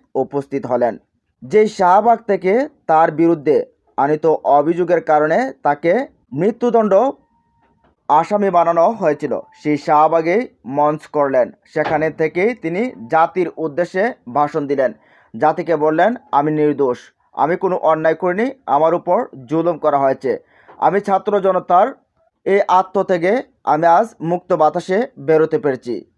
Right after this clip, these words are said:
এ সমস্ত কৃতিত্ব এদেশের শহীদ গাজীদের। এটিএম আজহার সাহেব বের হলেন। পরের বিষয়টা আরও খুব চাঞ্চল্যকর, তাকে দেওয়া হলো সর্বোচ্চ ফোরামে অবস্থান।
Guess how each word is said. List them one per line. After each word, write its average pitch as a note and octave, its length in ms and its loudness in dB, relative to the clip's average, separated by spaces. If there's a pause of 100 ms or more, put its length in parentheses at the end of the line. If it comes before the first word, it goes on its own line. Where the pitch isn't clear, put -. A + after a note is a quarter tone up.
(100)
এ G3+ 140 0
সমস্ত A3 520 0 (580)
কৃতিত্ব F#3+ 580 0 (140)
এদেশের E3+ 400 0
শহীদ F3+ 440 0 (240)
গাজীদের। C#3 480 2 (440)
এটিএম G3+ 260 0
আজহার F#3 260 2
সাহেব G3 300 2 (160)
বের D3 220 0
হলেন। C3 300 0 (200)
পরের D#3 280 2
বিষয়টা F#3+ 520 0 (100)
আরও E3+ 420 2 (100)
খুব A3 240 -2 (140)
চাঞ্চল্যকর, C#3 680 0 (380)
তাকে D#3+ 280 0
দেওয়া E3+ 220 4
হলো F#3 400 0
সর্বোচ্চ F3 600 -4 (680)
ফোরামে F#3+ 480 0 (200)
অবস্থান। C#3 600 0